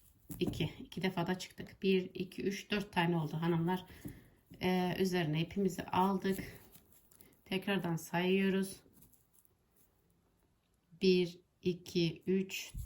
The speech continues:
dört, beşinciyi. Bakın şöyle sayalım. Battığımız yer şurası. Bir, iki, gözüküyordur inşallah.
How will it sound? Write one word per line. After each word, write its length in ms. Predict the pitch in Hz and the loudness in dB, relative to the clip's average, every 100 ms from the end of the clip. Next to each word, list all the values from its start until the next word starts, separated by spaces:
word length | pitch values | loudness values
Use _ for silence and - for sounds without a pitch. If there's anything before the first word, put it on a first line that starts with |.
| 180 | 0
dört, 500 | 180 190 190 - - _ _ _ _ _ _ | 2 2 -2 -14 -20 _ _ _ _ _ _
beşinciyi. 840 | 175 - 190 185 170 160 160 185 - - _ _ _ _ - | -2 0 4 4 4 0 0 -2 -4 -18 _ _ _ _ -14
Bakın 160 | - | -14
şöyle 260 | - 175 156 | -6 -4 -4
sayalım. 460 | - 147 156 196 - _ _ _ - | -4 -6 -4 -6 -8 _ _ _ -10
Battığımız 480 | 175 175 - 156 147 | -6 -6 -2 -2 -2
yer 100 | 170 | -4
şurası. 680 | 147 - 185 180 - 180 185 - _ _ _ - | -4 -2 0 -2 0 -2 -2 -8 _ _ _ 2
Bir, 360 | 185 180 170 - _ - | 4 4 -2 -14 _ -8
iki, 600 | - - 190 180 180 - _ _ _ _ _ _ _ _ | -8 -2 0 0 -2 -10 _ _ _ _ _ _ _ _
gözüküyordur 500 | - 156 - 160 147 | -8 -8 -6 -6 -4
inşallah. 540 | 147 139 156 151 170 | -4 -4 -6 -6 -6